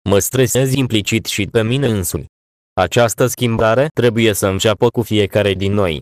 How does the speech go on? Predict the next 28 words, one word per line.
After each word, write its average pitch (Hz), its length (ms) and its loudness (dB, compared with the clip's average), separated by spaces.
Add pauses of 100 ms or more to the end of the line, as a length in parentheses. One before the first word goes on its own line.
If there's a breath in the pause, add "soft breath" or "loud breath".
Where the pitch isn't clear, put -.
(520)
Deci 92 160 2
avem 113 260 0
nevoie 110 420 2
la 104 120 0
nivel 95 280 0
social 98 680 0
de 110 140 2
o 110 100 6
gestionare 107 600 0
a 101 40 0
stresului, 127 680 0 (180)
dar 127 160 2
și 139 160 -2
la 107 120 0
nivel 95 320 -2
individual 95 880 -2
și 113 140 -2
când 120 220 0
vom 127 240 0
reuși 107 380 0
toate 135 320 0
lucrurile 95 800 0
acestea 127 560 0
putem 110 320 -2
să 107 140 0
mai 110 140 2
vorbim 104 360 0
atunci 107 520 0